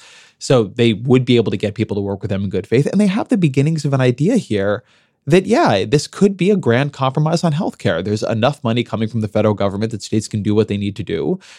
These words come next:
But we're not making Alabama do what California does. We're not making Idaho do what New Jersey does.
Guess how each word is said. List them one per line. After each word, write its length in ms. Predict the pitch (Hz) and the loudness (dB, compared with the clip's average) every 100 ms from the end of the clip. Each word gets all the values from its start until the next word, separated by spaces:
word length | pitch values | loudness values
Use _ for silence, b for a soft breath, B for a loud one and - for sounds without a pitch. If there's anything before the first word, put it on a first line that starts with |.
| B - | B 2
But 180 | 123 | 2
we're 180 | 120 147 | 2 2
not 300 | 135 135 - | 2 0 0
making 400 | 117 208 120 117 | -2 0 -2 -4
Alabama 520 | - 110 117 120 127 | 0 2 2 0 0
do 160 | 110 117 | 0 0
what 120 | 127 | -2
California 500 | 135 143 - 208 202 | -2 -4 -2 -2 0
does. 340 | 95 53 - - | -2 -4 -8 -6
We're 60 | |
not 260 | 101 135 127 | 0 0 2
making 360 | 147 160 123 - | 0 0 -4 -2
Idaho 420 | 98 147 113 107 | 0 2 2 0
do 220 | 104 113 123 | -2 0 0
what 100 | 147 | 0
New 100 | 147 | -2
Jersey 360 | 170 226 110 | -2 -2 -2
does. 400 | - - - - | -4 -8 -10 -14